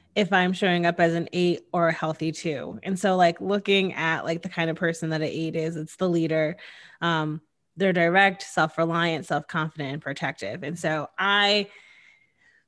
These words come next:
for me, I feel like I'm not valuable unless I'm lovable. And so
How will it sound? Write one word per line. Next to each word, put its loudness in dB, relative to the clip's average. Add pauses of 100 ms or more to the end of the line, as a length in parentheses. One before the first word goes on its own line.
(140)
for 6
me, 4 (100)
I 4 (800)
feel 4
like 2
I'm 4
not 4
valuable 4
unless 0
I'm -2
lovable. -6 (580)
And 0
so 2